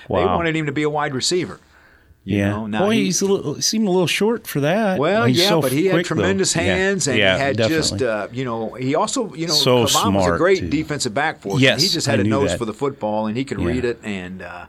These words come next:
Speaker 1: you know, just great athleticism. He could
Speaker 2: Was
Speaker 1: get
Speaker 2: he,
Speaker 1: to the
Speaker 2: was he a
Speaker 1: ball.
Speaker 2: better defensive back than quarterback?
Speaker 1: Well, I don't
Speaker 2: It's hard
Speaker 1: know.
Speaker 2: to
Speaker 1: You
Speaker 2: say.
Speaker 1: know, uh, Coach Tunkett and I used to debate that all the
Speaker 2: <laughs>
Speaker 1: time, but when it came down to,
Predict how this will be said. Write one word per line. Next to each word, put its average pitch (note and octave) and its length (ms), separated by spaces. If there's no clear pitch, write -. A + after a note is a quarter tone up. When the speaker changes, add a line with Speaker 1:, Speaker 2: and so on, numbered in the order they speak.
Speaker 1:
you A#2 140
know, F#2 200
just G#2 240
great G#2 240
athleticism. F2 760
He F#2 100
could - 80
Speaker 2:
Was A2+ 100
Speaker 1:
get B2+ 60
Speaker 2:
he, B2+ 60
Speaker 1:
to - 100
the - 60
Speaker 2:
was C3+ 100
he C#3 80
a C3 80
Speaker 1:
ball. G#2 60
Speaker 2:
better C#3 240
defensive C3 520
back C3 320
than C3 140
quarterback? D3 600
Speaker 1:
Well, G#3 360
I G3+ 120
don't F#3+ 140
Speaker 2:
It's E3+ 80
hard A#2+ 140
Speaker 1:
know. C#3 160
Speaker 2:
to C#3 60
Speaker 1:
You C3+ 100
Speaker 2:
say. C3 60
Speaker 1:
know, C#3 220
uh, C#3+ 180
Coach C3 480
Tunkett D#3 240
and B2+ 100
I B2+ 120
used B2+ 240
to - 40
debate C3 300
that A#2+ 200
all B2 180
the F3 100
Speaker 2:
<laughs> - 0
Speaker 1:
time, B2+ 500
but A2 280
when C3+ 180
it B2+ 100
came D#3+ 300
down D3+ 340
to, B2 400